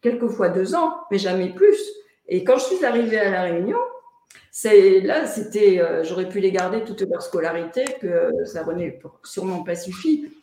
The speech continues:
Il y avait plein de, plein de choses. Il y avait la langue, il y avait les représentations, euh, il y avait plein, plein de cho-, choses. C'est pour cela que je, que je suis allée, euh, me former, enfin, étudier en anthropologie, justement, pour mieux connaître le monde dans lequel je vivais et qu'elle pouvait,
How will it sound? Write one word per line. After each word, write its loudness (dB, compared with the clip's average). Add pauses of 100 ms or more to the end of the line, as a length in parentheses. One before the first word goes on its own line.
Il -14
y 0
avait -2
plein -4
de, -2 (140)
plein 0
de -2
choses. -4
Il -6
y -4
avait -4
la 0
langue, 2 (320)
il -8
y 2
avait 4
les 0
représentations, -2 (360)
euh, 0 (360)
il -8
y -2
avait -4
plein, -6
plein -2
de -6
cho-, -6
choses. -8
C'est -8
pour -18
cela -2 (160)
que -10
je, -6 (220)
que -6
je -12
suis -18
allée, -4 (440)
euh, 2
me -2
former, -2 (100)
enfin, -4 (120)
étudier -2
en 0
anthropologie, -2
justement, -8
pour -12
mieux 2
connaître 2
le 2
monde -2
dans -2
lequel -8
je -8
vivais -4
et -6
qu'elle -4
pouvait, -2